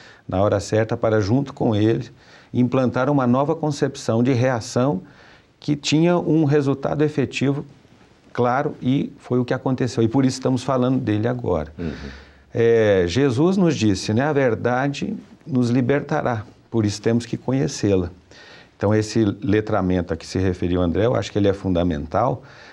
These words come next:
Speaker 1: mas ele precisa vir acompanhado não só do letramento mundano, digamos assim, mas do letramento espiritual.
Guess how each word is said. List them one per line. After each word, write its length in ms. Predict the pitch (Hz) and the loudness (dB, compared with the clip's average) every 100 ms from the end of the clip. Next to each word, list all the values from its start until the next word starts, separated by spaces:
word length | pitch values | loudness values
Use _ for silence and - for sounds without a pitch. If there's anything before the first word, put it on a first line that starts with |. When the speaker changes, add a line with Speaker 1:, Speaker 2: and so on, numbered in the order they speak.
| - | -6
Speaker 1:
mas 140 | 95 101 | -2 0
ele 120 | 113 | 0
precisa 260 | - 131 | -2 0
vir 180 | 123 131 | 2 0
acompanhado 580 | 135 139 131 131 120 123 123 | 0 -2 -2 0 0 0 0
não 160 | 120 | 0
só 200 | 120 120 | 0 -2
do 100 | 117 | 2
letramento 680 | 113 104 104 101 92 80 - | 2 2 0 0 0 -2 -2
mundano, 580 | 113 113 107 104 135 139 | 0 2 4 4 2 2
digamos 460 | 90 92 98 95 87 | 0 0 0 -2 -6
assim, 260 | - - | -8 -6
mas 220 | 156 143 | -2 -2
do 40 | 131 | 0
letramento 560 | 135 135 131 123 127 143 | -2 0 0 2 2 0
espiritual. 760 | 160 160 120 107 - - - | 0 -2 -2 -2 -2 -4 -4